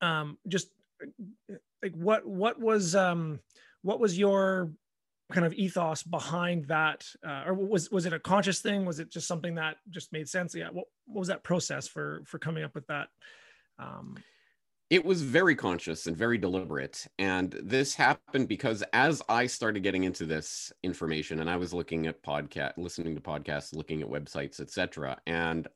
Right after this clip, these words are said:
Speaker 2: I found, a-, and especially i-, in two thousand six, seven-ish, when I was first getting into this,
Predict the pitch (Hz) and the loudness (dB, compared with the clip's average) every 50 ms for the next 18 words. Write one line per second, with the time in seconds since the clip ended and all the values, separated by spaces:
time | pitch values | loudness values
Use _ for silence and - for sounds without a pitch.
0 | - - 101 104 101 - - - 143 135 139 131 135 135 113 113 - - - 95 | 2 2 4 4 2 0 0 2 2 4 4 4 2 2 0 -2 -8 -4 -4 -4
1 | - _ _ - 143 156 311 - - 175 - - - - 262 294 - 311 285 262 | -4 _ _ 2 4 4 4 2 0 -4 -4 -4 -4 -4 -4 -4 -2 -4 -4 -4
2 | - - - 131 - _ - - 165 180 160 - - 175 160 170 147 139 127 131 | -4 -6 -8 -10 -10 _ -6 -2 -2 -2 -2 -2 -6 -2 2 2 2 4 4 2
3 | 113 104 98 - - - 117 113 - - - - - - - - - - _ _ | 0 0 0 -2 -4 -4 -4 -4 -4 -10 -12 -12 -12 -12 -14 -16 -18 -20 _ _
4 | _ _ _ - - - - 120 113 104 101 98 95 90 - 95 92 92 90 87 | _ _ _ -20 -16 -6 -2 -2 0 0 0 0 -2 -4 -4 -2 0 0 0 0
5 | 87 85 85 - - - - 110 107 98 - - - 90 82 90 95 95 92 92 | 0 -4 -4 -6 -10 -8 -6 -4 -4 -4 -4 -8 -10 -8 -2 -2 0 2 2 2
6 | 98 95 - 78 64 67 65 65 - - - | 0 0 -2 -6 -6 -6 -6 -6 -8 -12 -14